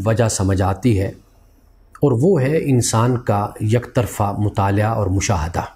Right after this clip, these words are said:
यानी इंसान जब भी कोई राय कायम करे तो उसे चाहिए कि वो दोनों तरफ की बात को पढ़े और सुने, समझे और गौर व फिक्र करे और फिर किसी नतीजे पर पहुँचे।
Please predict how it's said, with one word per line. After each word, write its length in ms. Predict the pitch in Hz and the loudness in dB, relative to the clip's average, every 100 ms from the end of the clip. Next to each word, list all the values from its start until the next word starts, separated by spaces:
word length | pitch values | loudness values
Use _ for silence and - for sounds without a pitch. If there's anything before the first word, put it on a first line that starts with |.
| _ _ _ _ _ _ - - - _ _ _ _ _ _ - | _ _ _ _ _ _ -20 -20 -20 _ _ _ _ _ _ -2
यानी 180 | 135 160 | 2 4
इंसान 540 | 165 151 - 170 202 151 | 4 2 2 0 2 2
जब 200 | 160 156 | 0 2
भी 80 | 185 | 2
कोई 160 | 151 | 2
राय 220 | 110 117 143 | 2 0 0
कायम 320 | 107 110 117 | 0 0 0
करे 300 | 127 127 107 | 2 2 0
तो 140 | 95 117 | -2 -2
उसे 160 | 117 | -2
चाहिए 420 | 101 107 90 107 127 | 0 0 0 0 0
कि 140 | 117 | 0
वो 180 | 101 107 | 0 0
दोनों 400 | 82 131 180 175 | 2 4 4 2
तरफ 320 | - 95 - - | 0 -4 -4 -2
की 100 | 95 | 0
बात 320 | 95 98 - | 0 -2 -4
को 180 | - 120 - | -2 -2 -2
पढ़े 240 | 104 98 110 | -2 0 0
और 140 | 101 | -2
सुने, 440 | - 113 113 156 147 | -2 2 2 2 -4
समझे 600 | - 104 107 113 156 - - - - - - _ 120 | -2 0 2 2 0 -4 -18 -20 -20 -20 -20 _ 0
और 160 | 123 | 0
गौर 220 | 95 135 | 2 2
व 40 | 120 | 0
फिक्र 240 | - - - | -2 -6 -4
करे 280 | 98 - - _ _ _ - _ _ - | -4 -6 -10 _ _ _ -20 _ _ -2
और 200 | 143 147 170 | -2 0 -2
फिर 100 | 240 | 0
किसी 280 | 139 - 135 | -2 0 0
नतीजे 380 | 101 110 98 104 | 2 0 0 0
पर 140 | 98 | -2
पहुँचे। 400 | - 92 73 - | -4 -6 -6 -10